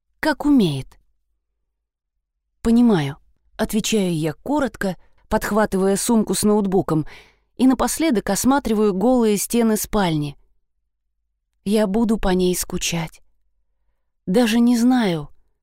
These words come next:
удастся ли мне сюда когда-нибудь вернуться. Если у мамы всё сложится с её новым мужчиной,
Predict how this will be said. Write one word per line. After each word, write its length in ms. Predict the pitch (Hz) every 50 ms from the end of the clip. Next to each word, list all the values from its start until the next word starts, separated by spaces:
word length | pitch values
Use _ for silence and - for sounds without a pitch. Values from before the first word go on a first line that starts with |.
| _ _ _
удастся 560 | - 202 196 185 233 262 262 247 - - - 196
ли 100 | 190 196
мне 220 | 202 202 202 190
сюда 340 | - - 233 202 226 247 240
когда-нибудь 640 | - 214 202 202 196 226 226 220 220 196 214 214 -
вернуться. 680 | 190 202 220 226 226 220 208 190 175 - - - - - _ _ _ _ _ _ _ _ _ _ _ _ _ _ -
Если 380 | 165 160 185 170 - - 190
у 100 | 190 196
мамы 320 | 202 202 208 202 196 196 190
всё 220 | - - - 208
сложится 640 | 196 - - 220 233 233 196 175 175 - - 185 175
с 140 | - -
её 180 | 190 196 196 196
новым 420 | 202 202 202 196 185 190 196 190
мужчиной, 640 | 196 202 190 - - - 269 269 254 208 170 156 156